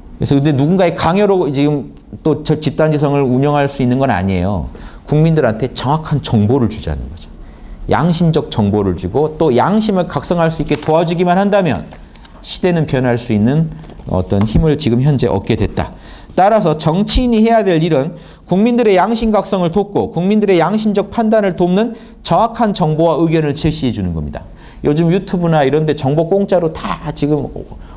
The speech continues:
올릴 수 있고 받아보실 수 있는 시대입니다. 페북-, 페이스북에 뭐 얼마든지 우리가 하고 싶은 얘기 다 할 수 있는 시대예요.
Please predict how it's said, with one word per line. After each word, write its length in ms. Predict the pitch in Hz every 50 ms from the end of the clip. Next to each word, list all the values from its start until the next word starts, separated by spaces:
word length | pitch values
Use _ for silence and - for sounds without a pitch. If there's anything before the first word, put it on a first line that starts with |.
| - -
올릴 300 | 113 127 139 151 165 175
수 180 | 160 - 147
있고 280 | 135 131 - 156 147 156
받아보실 540 | - 131 120 147 151 151 147 139 143 151 143
수 160 | - - 131
있는 160 | 117 131 135
시대입니다. 580 | 127 - - - 170 170 156 123 110 87 80 80 - - - - - - - - - - - - - - -
페북-, 320 | - - 208 202 208 208 -
페이스북에 600 | - 208 226 220 220 - 196 175 151 139 147 151
뭐 160 | 156 139 120
얼마든지 640 | 95 98 120 156 190 202 202 202 180 160 156 160 156 - - - - - -
우리가 240 | - - 139 151 165
하고 160 | 170 170 180
싶은 260 | 175 - - - 147 139
얘기 200 | 135 139 139 -
다 160 | - - 143
할 100 | 156 156
수 120 | 160 -
있는 140 | 156 139 127
시대예요. 380 | 127 - - - 139 110 92